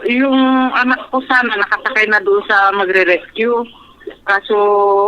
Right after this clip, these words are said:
nalingunan niya na yung tatay niya mag-isa lang naiwan sa bangka.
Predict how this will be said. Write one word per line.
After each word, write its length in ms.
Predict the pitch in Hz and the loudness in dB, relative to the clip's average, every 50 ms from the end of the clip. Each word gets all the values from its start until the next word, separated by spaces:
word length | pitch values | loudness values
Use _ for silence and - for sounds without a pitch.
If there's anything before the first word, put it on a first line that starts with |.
| 214 214 311 339 359 359 - - - - | -2 -4 -8 -14 -14 -14 -16 -18 -18 -16
nalingunan 1000 | - 277 262 320 226 202 190 185 208 208 214 220 214 214 233 233 233 226 226 233 233 | -16 -10 -6 -4 -2 -2 0 0 0 2 2 0 -2 -2 -4 -2 0 2 2 2 0
niya 200 | 240 240 220 202 202 | 0 0 2 2 2
na 140 | 208 208 214 | 2 0 -2
yung 160 | 220 226 226 | -2 -4 -4
tatay 340 | 220 - 196 190 - 214 202 | -2 -2 -2 -2 -2 -2 -4
niya 180 | 196 196 202 196 | -2 -2 -4 -4
mag-isa 360 | 196 190 190 180 196 - 196 | -2 -4 -4 -6 -4 -2 -2
lang 160 | 185 196 190 | 0 0 0
naiwan 360 | 202 196 185 202 190 190 190 190 | 0 0 0 0 0 0 -2 -4
sa 100 | - 208 | -6 -4
bangka. 440 | 196 208 220 214 - - 175 156 | -4 -4 -4 -2 -2 0 0 0